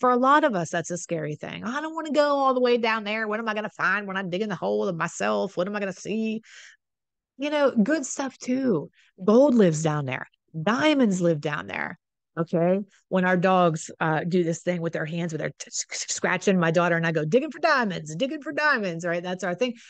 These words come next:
I mean, yes, you're digging for diamonds. You're gonna excavate yourself. And along the way, you're gonna find a lot of dirt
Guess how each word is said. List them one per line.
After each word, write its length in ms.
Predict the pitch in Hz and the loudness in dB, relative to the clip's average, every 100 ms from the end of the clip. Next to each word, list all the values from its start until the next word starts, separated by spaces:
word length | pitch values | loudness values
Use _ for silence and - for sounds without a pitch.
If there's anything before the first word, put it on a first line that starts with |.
| - | -4
I 120 | 233 | -2
mean, 260 | 262 254 233 | 0 0 -2
yes, 380 | 220 247 277 254 | -2 -4 -4 -6
you're 100 | 208 | -4
digging 280 | 214 233 240 | -2 -2 -4
for 120 | 208 | -8
diamonds. 460 | 196 226 233 180 | -6 -6 -6 -4
You're 80 | 190 | -4
gonna 220 | 226 214 - | -4 -4 -2
excavate 640 | 214 220 - 226 196 170 | -2 -2 -2 -2 -2 -4
yourself. 640 | 180 170 - 190 233 185 | -8 -8 -6 -4 -2 -4
And 200 | 196 185 | -4 -4
along 360 | 208 202 220 214 | -2 2 2 2
the 100 | 180 | 0
way, 180 | 226 277 | -2 -2
you're 100 | 196 | -2
gonna 140 | 185 | -4
find 240 | - 180 160 | -4 -4 -2
a 40 | |
lot 200 | 151 214 | -2 0
of 140 | 226 | 0
dirt 440 | 175 180 175 185 | 0 0 0 -2